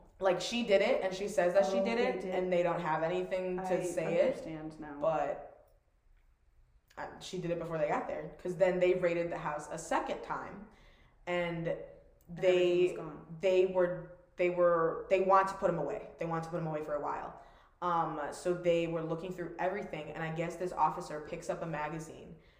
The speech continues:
Speaker 1: and a negative strip, like, for photos, comes out of the magazine. And he can't tell what it is there, but they take it back to the police station. Guess what the fuck it is?
Speaker 2: No, no. <laughs>
Speaker 1: Guess what it is?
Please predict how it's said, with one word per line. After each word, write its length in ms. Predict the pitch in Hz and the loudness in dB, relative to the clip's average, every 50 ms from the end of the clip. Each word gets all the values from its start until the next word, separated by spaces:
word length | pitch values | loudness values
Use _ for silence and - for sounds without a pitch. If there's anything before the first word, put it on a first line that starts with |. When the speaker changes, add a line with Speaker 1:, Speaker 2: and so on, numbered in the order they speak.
| _ _ _ | _ _ _
Speaker 1:
and 140 | - 165 160 | -8 -6 -6
a 80 | 151 156 160 | -6 -4 -2
negative 380 | 175 175 180 185 180 165 156 - | -2 0 0 0 0 0 -2 -4
strip, 400 | - - - 147 - - - - 160 | -8 -10 -8 -8 -8 -8 -8 -8 -8
like, 160 | 147 - - | -8 -6 -8
for 120 | - 151 - | -10 -12 -8
photos, 600 | - 156 147 147 156 170 208 233 226 - - - - - | -2 -2 0 2 2 0 0 0 -4 -6 -8 -12 -16 -18
comes 320 | - - 185 175 180 175 175 | -6 -4 -2 -2 -2 0 0
out 260 | 160 151 - - - | 0 0 0 -2 -4
of 140 | 160 156 151 | -6 -6 -6
the 60 | 147 | -8
magazine. 520 | 143 143 135 147 151 151 - - - - - - - - - _ _ _ | -8 -8 -8 -10 -10 -12 -14 -14 -16 -18 -20 -20 -20 -20 -20 _ _ _
And 160 | 165 165 165 165 | -8 -6 -6 -6
he 140 | 165 175 | -6 -6
can't 300 | 165 - - 190 196 196 | -8 -4 -4 -2 -2 -2
tell 160 | - 233 214 233 | 0 0 0 0
what 120 | 226 220 | 0 0
it 60 | 214 | 0
is 200 | 196 190 185 165 | 0 0 -2 0
there, 340 | 160 175 165 151 147 147 147 - | 0 0 2 2 2 0 0 -2
but 120 | - - | -6 -6
they 100 | 165 156 | -6 -6
take 240 | 156 - 175 165 160 | -4 -4 -6 -6 -4
it 300 | 196 180 - - - - | -6 -6 -8 -10 -6 -2
back 260 | 165 151 147 - - | 0 0 0 0 -2
to 80 | - 202 | -6 -8
the 80 | 208 | -10
police 320 | 202 - 202 185 185 190 - | -8 -6 -6 -6 -6 -8 -8
station. 560 | - 151 139 131 - - 139 139 139 165 - - - - - - - _ - - - _ | -8 -8 -8 -8 -8 -10 -12 -14 -14 -16 -18 -20 -20 -20 -20 -20 -20 _ -20 -20 -10 _
Guess 240 | - 190 202 196 - | 4 4 4 4 2
what 120 | 202 185 185 | -2 -2 -2
the 80 | 175 | -2
fuck 240 | 160 - 156 147 - | -2 -2 -2 -2 -4
it 80 | - - - - | -6 -8 -10 -12
is? 200 | - - - - - | -14 -16 -20 -18 -14
Speaker 2:
No, 480 | 220 214 190 180 170 160 143 - - - - - _ - | -10 -10 -8 -8 -8 -8 -10 -12 -14 -18 -20 -20 _ -12
no. 480 | 208 190 185 185 180 160 170 - - - - - _ - | -12 -10 -8 -8 -8 -8 -8 -12 -14 -18 -20 -20 _ 2
<laughs> 360 | 415 427 427 - 480 453 440 | 4 4 6 4 4 2 6
Speaker 1:
Guess 220 | 226 240 262 - - | 8 8 8 8 8
what 160 | 302 294 294 | 8 8 8
it 60 | 277 | 8
is? 240 | 190 147 - - - | 4 4 2 -2 -6